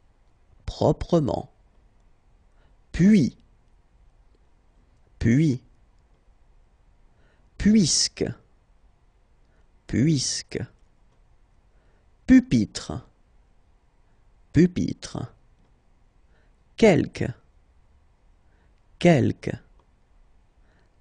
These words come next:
Racine. Racine. Raison.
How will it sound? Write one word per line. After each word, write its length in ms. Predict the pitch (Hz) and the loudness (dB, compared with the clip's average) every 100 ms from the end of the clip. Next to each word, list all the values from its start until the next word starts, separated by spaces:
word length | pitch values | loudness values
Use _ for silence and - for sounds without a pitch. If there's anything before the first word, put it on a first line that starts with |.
| - | 0
Racine. 920 | 104 127 214 - 131 95 78 - - _ _ _ _ _ _ _ _ _ _ _ _ | 2 2 2 0 -2 -2 -4 -10 -14 _ _ _ _ _ _ _ _ _ _ _ _
Racine. 920 | - 92 98 151 - - 92 - - 127 _ _ _ _ _ _ _ _ _ _ _ _ _ _ _ | -4 -2 -2 -2 -4 -6 -8 -8 -12 -16 _ _ _ _ _ _ _ _ _ _ _ _ _ _ _
Raison. 640 | 127 113 175 220 123 82 | -4 2 4 4 0 -4